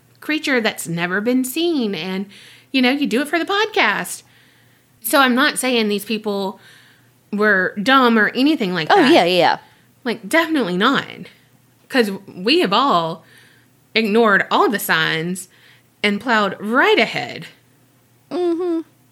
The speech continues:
Speaker 2: Look, I am just like a bulldog. I will try to get in the smallest spaces because I'm stubborn as shit.
Speaker 1: Yes.
Speaker 2: Well, I don't believe in a goat man. But like I said, I believe in people dying.
Speaker 1: Yeah.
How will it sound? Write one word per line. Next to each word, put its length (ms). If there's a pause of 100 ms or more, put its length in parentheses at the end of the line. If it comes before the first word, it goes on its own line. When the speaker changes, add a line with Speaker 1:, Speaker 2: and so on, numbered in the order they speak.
(300)
Speaker 2:
Look, 380 (160)
I 120
am 180
just 240
like 160
a 40
bulldog. 580 (140)
I 120
will 100
try 200
to 80
get 380 (320)
in 100
the 60
smallest 460
spaces 460
because 280
I'm 120
stubborn 380
as 100
shit. 440 (220)
Speaker 1:
Yes. 680 (1300)
Speaker 2:
Well, 120
I 20
don't 120
believe 180
in 60
a 40
goat 220
man. 300 (520)
But 120
like 180
I 40
said, 260
I 100
believe 320
in 60
people 240
dying. 480 (580)
Speaker 1:
Yeah. 400